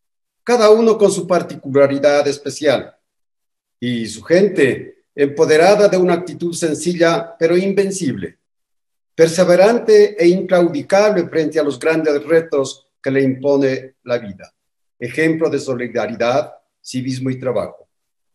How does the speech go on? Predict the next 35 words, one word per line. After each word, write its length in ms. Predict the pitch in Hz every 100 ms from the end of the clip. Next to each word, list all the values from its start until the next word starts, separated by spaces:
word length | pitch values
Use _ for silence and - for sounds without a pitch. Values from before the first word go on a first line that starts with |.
| _ -
Aprovecho 520 | 110 127 143 151 156
la 80 | 139
oportunidad 880 | 135 123 123 117 117 120 143 175 - _ _ _ _ _ _ _ -
para 200 | 180 180
felicitar 720 | 180 175 - - 233 214 202
a 80 | 180
dos 220 | 196 220
carchenses 640 | 214 185 - 202 196 - 131
grandes 480 | 170 190 214 170 131
de 140 | 127
corazón 580 | 135 120 - 113 92 80 _ _ _ _ _ _ -
que 120 | 151
han 160 | 156
puesto 580 | 160 180 170 165 160 160
en 140 | 139 151
un 120 | 156
sitial 480 | 151 131 160 165 160
de 120 | 156
honor 500 | 147 160 151 - - _ _ _ _
el 200 | 156 147
nombre 380 | 147 220 240 180
del 140 | 143 135
Ecuador 720 | 135 135 156 175 170 160 - _ _ -
y 100 | 135
de 100 | 139
la 160 | 135
provincia 380 | - 120 120 113
del 180 | 117 95
Carchi, 480 | 110 98 - 87 - _ _ _ _ _ -
en 160 | 117
el 120 | 110 110
ciclismo 720 | 98 123 135 139 131 - -
mundial 380 | 120 117 131 123
me 80 | 117
refiero. 540 | 113 107 110 90 80